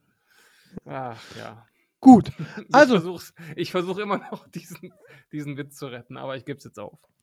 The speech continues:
Speaker 2: Aber wenn ihr den gut fandet, schreibt gern Siebes bei Hauptsache Podcast. Ach, jetzt
Speaker 1: Genau,
Speaker 2: hab ich
Speaker 1: ey,
Speaker 2: wieder
Speaker 1: wir machen
Speaker 2: vergessen.
Speaker 1: eine Umfrage. Wir machen
Speaker 2: Ja.
Speaker 1: eine Umfrage. Fandet ihr, konntet ihr nachvollziehen, wieso Siebes das lustig fand? Ja oder nein? Das ma-, da machen wir eine Umfrage auf Instagram.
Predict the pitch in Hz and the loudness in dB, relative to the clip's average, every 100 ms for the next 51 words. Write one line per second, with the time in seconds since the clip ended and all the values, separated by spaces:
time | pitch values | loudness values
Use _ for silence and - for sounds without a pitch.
0 | - 233 233 285 302 269 302 - 262 208 | 8 10 12 10 10 10 10 10 10 10
1 | - 240 - 247 233 - 233 226 202 208 | 6 2 6 4 4 4 4 6 6 6
2 | 190 202 208 185 170 190 - 202 - 285 | 6 6 4 4 4 2 4 2 8 8
3 | 233 247 254 233 285 302 262 269 262 247 | 10 10 10 10 10 10 8 8 8 8
4 | 247 294 262 233 214 175 143 - - 196 | 6 4 2 4 6 4 0 -6 0 2
5 | 220 247 196 151 - 247 247 202 175 147 | 4 8 8 8 -2 -10 -8 -4 -4 -4
6 | 135 _ _ - 196 247 262 190 170 233 | -10 _ _ -2 0 0 -4 -6 -6 -4
7 | 233 226 _ - 233 240 214 208 202 220 | -4 -8 _ -6 -4 -4 -6 -4 -2 -2
8 | 220 220 208 208 208 185 175 170 - 208 | -6 -8 -8 -6 -6 -6 -6 -8 -8 -10
9 | 208 196 180 175 170 147 - 120 120 135 | -8 -10 -10 -10 -12 -16 -16 -16 -14 -2
10 | 160 180 180 151 147 131 110 - _ - | -2 0 -4 -6 -8 -10 -12 -20 _ -10
11 | 180 196 180 170 190 185 175 165 196 - | -8 -6 -4 -2 -4 -4 -8 -8 -10 -6
12 | 180 165 156 156 156 147 127 123 117 | -4 -4 -8 -12 -10 -10 -10 -14 -16